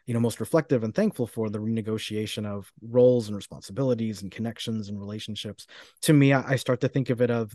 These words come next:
as the, the yes and of all things.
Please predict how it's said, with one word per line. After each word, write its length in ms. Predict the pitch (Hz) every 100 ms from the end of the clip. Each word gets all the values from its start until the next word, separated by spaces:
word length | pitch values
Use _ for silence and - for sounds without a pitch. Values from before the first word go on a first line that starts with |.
| -
as 240 | 123 107
the, 240 | - 117 110 - -
the 80 |
yes 380 | 127 123 127 -
and 500 | 117 117 117 131 139 -
of 140 | 143 147
all 160 | 143
things. 560 | 139 147 147 156 156